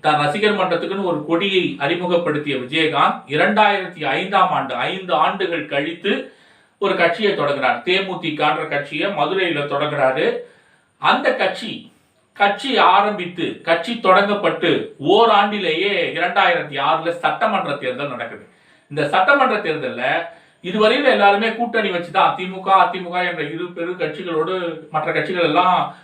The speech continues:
கூட்டணி வைத்துக் கொள்வார்கள். அப்படி அந்த கூட்டணிக்கு இடம் கொடுக்காது தனித்து நிற்கிறார் விஜயகாந்த். இங்க நீங்க பார்க்கணும், முக்கியமா பார்க்கணும். இரண்டாயிரத்தி ஆறுல,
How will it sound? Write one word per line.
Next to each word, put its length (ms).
கூட்டணி 320
வைத்துக் 280
கொள்வார்கள். 460
அப்படி 300
அந்த 140
கூட்டணிக்கு 540
இடம் 280
கொடுக்காது 720
தனித்து 400
நிற்கிறார் 480
விஜயகாந்த். 460
இங்க 180
நீங்க 180
பார்க்கணும், 400
முக்கியமா 460
பார்க்கணும். 320
இரண்டாயிரத்தி 640
ஆறுல, 380